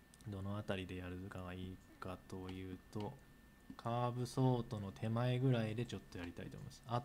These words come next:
トの後、カーブを作った後に、え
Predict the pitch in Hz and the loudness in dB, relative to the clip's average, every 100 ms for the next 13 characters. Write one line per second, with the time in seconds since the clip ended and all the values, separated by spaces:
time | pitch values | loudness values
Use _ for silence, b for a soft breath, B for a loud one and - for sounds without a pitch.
0 | - 104 95 92 - - - - - 127 | 0 -2 -2 -4 -6 -12 -14 -16 -2 2
1 | 123 123 127 - 135 135 117 131 135 117 | 4 2 0 0 -2 0 2 2 2 0
2 | 117 127 131 - - B B B B B | 2 2 0 -4 -16 B B B B B
3 | B - - - - - - - | B -14 -14 -16 -8 -6 -6 -8